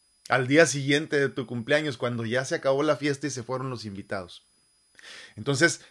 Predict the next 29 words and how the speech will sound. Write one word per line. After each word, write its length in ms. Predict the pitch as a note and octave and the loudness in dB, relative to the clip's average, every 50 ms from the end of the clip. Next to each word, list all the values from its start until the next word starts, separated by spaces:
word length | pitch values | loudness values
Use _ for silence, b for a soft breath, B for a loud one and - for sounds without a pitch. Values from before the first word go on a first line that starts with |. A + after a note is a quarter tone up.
| B | B
cuando 220 | - C#3+ C3 C3+ C3 | -4 -2 -2 0 0
nosotros 400 | C3 A2 C3+ C#3 - F3 - F#3 | -2 0 -2 -2 -2 -2 -2 -2
entendemos 580 | F3 D#3 - C3 B2+ B2 C3 C#3 D3+ D#3 D3+ | -2 0 0 -4 -2 0 0 0 0 0 0
verdaderamente 800 | B2+ C3 A#2 A2+ A2 A2 A#2 C3 C#3+ D3 D3 C#3+ D3 C#3+ - D3+ | 0 0 0 0 0 2 2 2 2 2 0 -2 -4 -2 -4 -2
el 80 | C3 | -2
estado 480 | A#2 A2 - - - B2 B2+ C#3 D3 C#3+ | -2 -4 -4 -2 2 2 4 4 4 2
de 80 | B2 A#2 | 0 -2
estar 560 | A#2 - - - A#2 A#2+ C3 C3 D3+ C#3+ - | -4 -6 -4 -2 0 2 2 2 0 0 -2
contento, 520 | - C3 A#2+ A2 - A#2+ C3 C3+ A#2+ C#3+ | -4 -6 -4 -2 -2 -2 -2 0 -2 0
de 120 | B2+ A#2 A2 | 0 0 -2
sentirte 520 | - A2+ G#2+ G#2 - A#2+ A2+ A2+ - C3+ | -4 -8 -8 -6 -6 -8 -6 -6 -6 -6
contento, 460 | - A2+ G#2+ G2+ - A2+ A#2+ A2 A#2+ | -6 -6 -8 -6 -6 -6 -6 -6 -8
entiendes 720 | A2+ G2+ - A2+ A#2 A#2+ C3 D#3+ E3 C#3 A#2+ A2 - _ _ | -8 -10 -6 -4 -2 0 0 0 0 -2 -4 -6 -8 _ _
a 100 | - G2+ | -10 -8
la 180 | G#2 G2+ - - | -8 -8 -6 -6
perfección 640 | A2 G#2 F#2+ G#2 F#2+ - - A#2+ B2+ C3 D3+ D3 B B B B B B B | -8 -8 -8 -12 -12 -10 -8 -6 -6 -6 -8 -8 B B B B B B B
de 120 | A#2 A#2 | -6 -6
que 120 | - - - | -6 -6 -6
no 240 | B2+ C#3 D3 C#3+ | -4 -4 -6 -6
puede 340 | - - E3 F3+ G#3 G#3+ G#3+ | -8 -10 -6 -2 2 2 4
depender 480 | G3 F3+ - - C3 B2 B2 B2 C#3 D3 | 4 4 2 2 -2 -4 0 0 0 0
ese 240 | D3+ C#3 - E3 - | 0 0 -2 -4 -2
contento 560 | - B2 B2 A2+ - C3 C#3 D3+ C#3 E3 B2 | -2 -4 -4 0 0 2 2 2 0 -2 -2
que 80 | - | -2
sientes 360 | A#2+ A#2 C3+ C#3 C#3+ D3+ D3+ C#3 | -4 -2 -2 -4 -2 -2 -2 -2
muy 180 | C#3+ C#3 C#3 | -2 -2 -2
dentro 320 | C3+ C#3 C#3 C3+ D3 C#3+ C#3+ | -2 -2 -4 -2 -2 0 0
de 100 | C3+ B2+ | 0 -2
ti 260 | - C#3+ C#3 C#3 | -4 -6 -8 -8